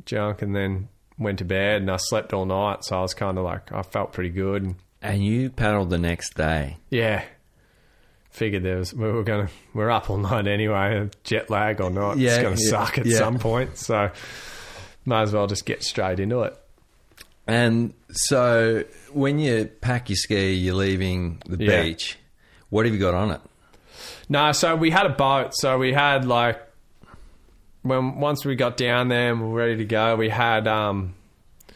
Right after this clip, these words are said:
Speaker 1: our boards literally, like, wh-, when we raced, we've got a bottle cage carrier on the deck. It's like a fin box in the deck that we can put a drink bottle cage into.
Speaker 2: Yeah.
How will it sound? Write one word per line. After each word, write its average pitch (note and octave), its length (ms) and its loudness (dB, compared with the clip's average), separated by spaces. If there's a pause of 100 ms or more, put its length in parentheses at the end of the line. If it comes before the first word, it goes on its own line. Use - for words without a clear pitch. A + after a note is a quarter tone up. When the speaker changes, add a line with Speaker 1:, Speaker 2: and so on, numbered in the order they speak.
(480)
Speaker 1:
our B2 160 0
boards B2 420 0
literally, A#2 840 -2 (720)
like, A2 240 0
wh-, A2+ 320 -2
when A2+ 180 0
we G#2 100 0
raced, G#2+ 380 0
we've A#2 80 -2
got G2+ 120 0
a F#2 40 -4
bottle G2+ 460 -2
cage G2+ 560 -4 (100)
carrier G2 540 0 (400)
on G#2+ 80 -4
the G2 80 -2
deck. F#2+ 280 -2
It's - 120 -10
like A2+ 120 -2
a A2+ 40 -6
fin G#2 260 -4
box F#2+ 320 -4
in G#2 60 -4
the F#2 80 -2
deck F#2 340 -4
that - 140 -6
we G2 80 -4
can F#2 160 -6
put F#2+ 180 -4
a F2 40 -4
drink F#2+ 440 -6
bottle F#2 400 -2 (280)
cage G2 340 -2
into. A#2 380 -4
Speaker 2:
Yeah. F2+ 220 -2